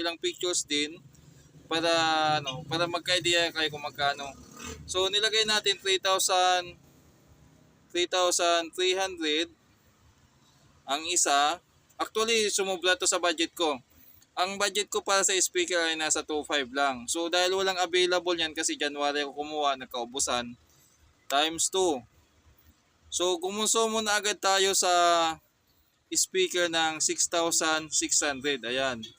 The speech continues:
Six thousand six hundred. Ngayon,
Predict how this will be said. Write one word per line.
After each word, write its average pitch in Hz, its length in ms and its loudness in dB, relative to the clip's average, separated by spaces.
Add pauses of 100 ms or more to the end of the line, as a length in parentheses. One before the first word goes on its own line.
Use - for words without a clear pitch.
(760)
Six - 300 -6
thousand 139 340 -2
six - 240 -2
hundred. 127 280 -6
Ngayon, 214 440 0